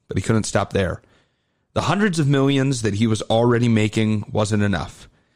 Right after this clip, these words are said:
And much like Icarus, Kozlowski wanted to see just how far he could rise, but it ending, but it ended with a humbling fall back to reality. This story shows how greed is the core of corporate America, how we can't put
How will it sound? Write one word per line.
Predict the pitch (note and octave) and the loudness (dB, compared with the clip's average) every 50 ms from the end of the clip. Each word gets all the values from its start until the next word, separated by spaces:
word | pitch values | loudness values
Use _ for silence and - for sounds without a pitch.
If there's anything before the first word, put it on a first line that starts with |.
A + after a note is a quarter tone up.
| _ _ _ _ _ _ | _ _ _ _ _ _
And | - G2 G2+ | -4 -2 0
much | A2 G#2+ - | 0 0 0
like | B2 B2 A2 - | -2 -2 0 -2
Icarus, | - G#2 - A2 G#2 G2+ G#2 - - - - | -2 0 0 0 0 0 -2 -4 -6 -8 -8
Kozlowski | - - F#2+ F2 G2+ G2+ G2+ - - | -6 -6 -2 0 0 -2 0 0 0
wanted | G#2 G2 G2+ F2+ | 0 0 0 -2
to | G2 F#2+ | -2 -4
see | - - A#2 A2 | -2 -2 -2 -2
just | - - - - C#3 - - - | -2 -6 -8 -6 -6 -8 -6 -6
how | B2+ C3 B2+ | -4 -4 -4
far | A#2+ - A2 A2+ G#2+ | -2 0 0 0 0
he | G#2+ A2+ G2+ | 0 -2 -2
could | G#2+ G#2+ G2 | -2 0 0
rise, | A2 G#2+ G#2+ G#2 G2 G2 - - - - - - - - - - _ _ _ _ _ | 0 0 0 0 -2 -4 -4 -8 -10 -12 -20 -20 -20 -20 -20 -20 _ _ _ _ _
but | - G2 | -4 -2
it | G2 F#2+ | 0 0
ending, | G2+ G#2 G2+ F#2 G#2 G2 F#2+ F#2+ F#2+ F#2+ - - _ _ | 0 0 0 0 0 -2 -2 -2 -4 -6 -8 -10 _ _
but | - G#2 G#2 | -2 -2 -2
it | - - | 0 0
ended | A2 A#2 A#2+ A#2+ A#2 G#2 | 0 2 2 2 2 2
with | G#2 G2+ G#2 | -2 -2 -4
a | G2+ | -8
humbling | - - - A#2 A2+ G#2+ G#2+ G#2+ G2+ | -8 -6 -4 -2 0 0 0 -2 -2
fall | - - F#2+ F#2 F2+ E2 F#2 | -4 -4 -4 -4 -4 -6 -6
back | - F#2+ G2+ G2 - | -6 -6 -6 -6 -6
to | - - | -8 -6
reality. | E2+ F2 F2+ A#1 G1+ G#1+ G#1+ - G1+ - - _ _ - _ _ _ _ _ _ _ _ _ _ _ _ _ _ _ _ - | -6 -4 -4 -6 -6 -10 -10 -12 -14 -16 -20 _ _ -20 _ _ _ _ _ _ _ _ _ _ _ _ _ _ _ _ 0
This | B2+ D3+ - | 0 0 0
story | - - C3+ A#2+ A2+ A2 G#2+ | 0 0 2 2 4 2 2
shows | G2 - - G#2 G#2+ G#2+ G#2 G#2 G#2 G#2 G2+ G#2 - - - | 0 0 0 0 2 2 2 2 2 0 0 -4 -8 -10 -8
how | - - G2+ | -6 -6 -4
greed | G2+ F2+ G2+ G#2 A#2+ B2+ C3 C3+ C3+ C3 | -4 -2 0 2 2 4 4 4 2 2
is | C3+ - - G#2+ - - | 0 0 0 -2 -4 -4
the | - - | -8 -8
core | - - - - A#2 A2+ A2 A2+ A2+ A#2 - | -6 -6 -4 0 0 2 2 4 2 2 0
of | - G2 - | -2 -4 -2
corporate | - A2 G#2 - G2+ G2 | -2 -2 -2 0 -2 -2
America, | F#2+ F#2 F2 F2 - - - - - - _ _ _ _ _ _ _ _ _ - - - - | -2 -4 -6 -8 -10 -10 -12 -12 -12 -12 _ _ _ _ _ _ _ _ _ -20 -20 -10 -4
how | - A2+ A2+ | -2 0 0
we | A2+ G2 | 0 -2
can't | - - - C3+ C#3+ D#3 C#3+ - | -2 -4 -2 -2 -2 -2 -4 -6
put | - - C3 C3 B2+ - | -2 0 0 0 0 -2